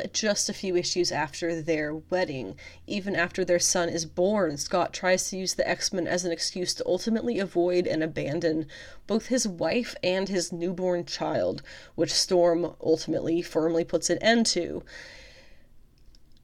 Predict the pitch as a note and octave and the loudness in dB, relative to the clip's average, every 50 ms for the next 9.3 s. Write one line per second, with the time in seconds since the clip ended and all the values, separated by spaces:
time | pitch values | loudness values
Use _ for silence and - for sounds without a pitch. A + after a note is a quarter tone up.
0 | - - - A#3 B3+ B3+ C#4 C4+ C4 - A3+ G3 G3 F#3+ F#3+ G3+ F#3+ - - - | -12 0 2 4 4 6 4 4 4 6 8 8 8 8 6 4 0 -4 -6 -6
1 | - - G3+ - - - B3 A#3+ B3+ B3 A#3 G3+ - - - - - A3+ G3 - | -2 -2 -2 -2 -2 0 0 2 2 2 2 2 2 0 -2 -2 0 2 2 2
2 | - - - - F#3 F3 E3+ F#3+ F#3 F#3 F#3+ G3+ - - - - G3+ F3+ F3 F3+ | 2 0 -2 -2 -4 -2 2 4 6 6 6 4 0 -4 -6 -2 0 2 2 2
3 | - - - - - D#3+ - - - - E3+ E3 E3 - - E3+ E3+ E3 D#3+ E3 | 2 0 -2 -2 -2 0 0 0 0 0 -2 -2 -2 -2 -2 -2 -2 0 2 2
4 | E3+ F3 F3 F3+ - - - A#3 A#3+ B3+ C#4 C#4 C4+ C4 A#3+ A#3 A3 G3+ F#3 F3+ | 4 6 6 6 6 4 2 2 2 2 4 4 6 6 6 6 4 4 4 4
5 | F3 F3 E3+ E3+ D#3+ D#3+ - - F#3 E3+ E3+ D#3 - - - D#3+ D#3+ D#3 E3 D#3 | 6 6 6 6 6 4 2 0 -2 -2 -2 -2 0 2 2 2 2 2 0 -2
6 | D3+ C#3+ D3 - - F3 F3 E3 E3 - - D3+ E3 E3 - - G3+ F#3+ F3+ F#3 | -2 -2 -2 0 2 2 2 4 2 2 4 2 0 0 0 0 -2 -2 -2 -2
7 | - D4 E4 D#4+ C4+ C#4 C4 B3 C4 D4+ D4+ B3+ - - - - - - - - | 2 4 4 4 4 2 0 0 0 2 2 2 2 2 0 -2 -2 -2 -4 -6
8 | - E3+ D#3+ - F3 E3+ E3 E3+ F3 F3 F3 E3+ E3 D#3+ - D3+ D3+ C#3+ C#3 A2 | -10 -10 -6 -2 0 2 2 2 4 2 2 0 -2 -6 -4 -2 0 2 4 2
9 | - D2 C2+ D#2+ F2 - | 2 0 -2 -6 -10 -12